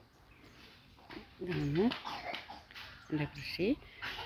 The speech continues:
അപ്പോൾ ഇനി മഞ്ഞൾ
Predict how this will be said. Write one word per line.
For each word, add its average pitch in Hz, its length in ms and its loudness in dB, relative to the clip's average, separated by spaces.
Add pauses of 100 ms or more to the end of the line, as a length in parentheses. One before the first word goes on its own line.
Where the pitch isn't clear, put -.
(1120)
അപ്പോൾ 190 160 4
ഇനി 190 380 12 (180)
മഞ്ഞൾ 190 880 12